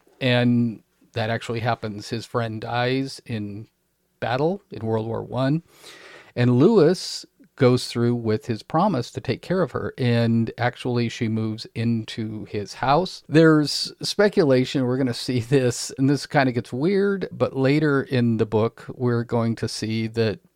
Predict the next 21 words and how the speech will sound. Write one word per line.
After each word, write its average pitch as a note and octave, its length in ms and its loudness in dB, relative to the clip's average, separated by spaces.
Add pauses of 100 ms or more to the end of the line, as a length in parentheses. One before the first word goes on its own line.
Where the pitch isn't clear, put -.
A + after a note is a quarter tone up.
(140)
there's A2+ 360 2
speculation C#3+ 1040 -2
people A#2 320 -4
have A2 140 -8
made A2 440 -2
that G#2 240 -2 (520)
the B2 120 0
relationship A#2 800 -2
between G#2+ 360 -6
Lewis A2 300 -6
and A2 120 -2
Moore B2+ 480 0 (760)
wasn't B2 400 2
always A2 340 -2
platonic, G3+ 600 -4
that B2+ 140 -6
there A2 120 -2
may A2 200 -2
have G#2 240 -4
been G#2 340 -4
some G2+ 840 -6